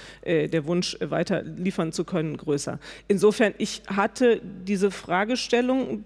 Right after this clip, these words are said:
bisher jetzt noch nicht, aber weil ich eben auch in erster Linie im Gespräch mit Lieferanten bin und eben nicht mit Regierungen. Ich weiß aber,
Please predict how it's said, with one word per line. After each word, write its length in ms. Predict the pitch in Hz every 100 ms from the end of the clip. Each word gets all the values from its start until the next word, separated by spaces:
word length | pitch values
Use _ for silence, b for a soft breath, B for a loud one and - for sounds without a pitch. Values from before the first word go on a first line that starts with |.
| -
bisher 540 | 226 - - 240 226
jetzt 320 | 214 220 -
noch 120 | 208 190
nicht, 300 | 294 - -
aber 220 | 190 185
weil 160 | 190
ich 100 | 185
eben 200 | - 185
auch 100 | -
in 80 | 180
erster 240 | 185 - 175
Linie 220 | 175 180
im 80 | 175
Gespräch 420 | - - 180 -
mit 120 | 160
Lieferanten 520 | 175 170 147 156 156
bin 220 | 147 139 B B B
und 140 | 190 -
eben 180 | 156
nicht 240 | 160 160 -
mit 200 | 143 -
Regierungen. 500 | - 135 - 175 - B B -
Ich 180 | 165 -
weiß 360 | 160 190 -
aber, 460 | 202 190 196 190